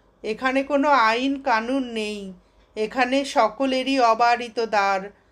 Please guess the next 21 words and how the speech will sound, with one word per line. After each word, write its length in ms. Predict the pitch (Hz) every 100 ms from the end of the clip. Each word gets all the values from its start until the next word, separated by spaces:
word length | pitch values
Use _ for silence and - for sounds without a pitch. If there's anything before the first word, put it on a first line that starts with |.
| _ _
যার 340 | 202 247 240 226
যখন 400 | 247 240 269 247
সময় 520 | - 247 233 240 247
ও 120 | 240
সুযোগ 500 | 240 254 220 233 240
হবে 440 | 226 220 240 285 403 _ _ _
সে 180 | - 302
তখনই 600 | 302 233 214 269 269 269
আসবে।" 560 | 214 202 190 190 185 185 - _ _ _
শ্রী 200 | - 277
মায়ের 380 | 262 247 254 277
পাদপদ্মে 960 | 277 240 226 254 254 233 208 247 269 370 _ _ 190
জানা 420 | 233 233 254 247
অজানা 720 | 233 226 240 254 240 247 269 _ -
সকলের 680 | 285 233 277 285 294 269
জন্য 420 | 226 254 247 254 269
ফুল 220 | - 240 233
দেওয়া 360 | 226 226 220
হচ্ছে। 640 | 240 214 180 - 220 190 185 _ _ _
শতকোটি 720 | - 302 269 277 277 269 269 269
শশী 600 | 277 254 - 262 302